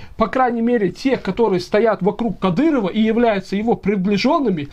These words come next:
не стоят даже копейки. Их слова не стоят даже ломаного гроша, потому что все они работают за чашку, за миску горячего бульона.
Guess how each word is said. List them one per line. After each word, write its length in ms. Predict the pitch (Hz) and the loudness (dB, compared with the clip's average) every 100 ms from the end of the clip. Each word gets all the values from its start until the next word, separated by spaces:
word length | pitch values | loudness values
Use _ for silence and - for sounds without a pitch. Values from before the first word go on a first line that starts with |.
| - - - | -16 -12 0
не 160 | 226 | 0
стоят 460 | 262 - 320 285 185 | 0 0 0 0 0
даже 440 | 247 262 240 226 - - - - - | 0 0 0 -2 -4 -20 -20 -20 -4
копейки. 680 | - 262 294 302 285 - 139 - - | 0 0 0 2 0 -2 -10 -12 -2
Их 220 | 277 247 | 0 0
слова 420 | - 240 262 294 | -2 0 2 0
не 100 | 262 | 0
стоят 380 | 233 - 269 240 | -2 -2 0 0
даже 240 | 180 226 208 | 0 0 2
ломаного 540 | 247 277 240 208 185 | 0 0 0 0 0
гроша, 540 | 180 190 - 269 247 - - | 0 0 0 0 -2 -4 -6
потому 320 | 190 240 254 | -2 -2 -2
что 180 | - 190 | -2 -4
все 340 | - - 277 214 | -4 0 0 2
они 440 | 170 180 269 330 - - | 0 2 2 2 -4 -2
работают 760 | 180 202 185 262 330 247 233 - - | 2 2 2 0 0 0 -2 -6 -2
за 220 | 180 226 | 0 0
чашку, 600 | 226 254 294 - 285 294 - | 0 -2 -2 -4 -2 -2 -2
за 240 | 185 247 | 0 2
миску 640 | 226 240 294 285 - 285 285 - - - | 2 2 0 -2 0 2 2 -4 -18 -6
горячего 720 | 160 170 240 269 262 233 208 | 0 2 2 0 0 0 0
бульона. 720 | 165 233 226 226 269 214 - | 2 2 4 4 2 -2 -8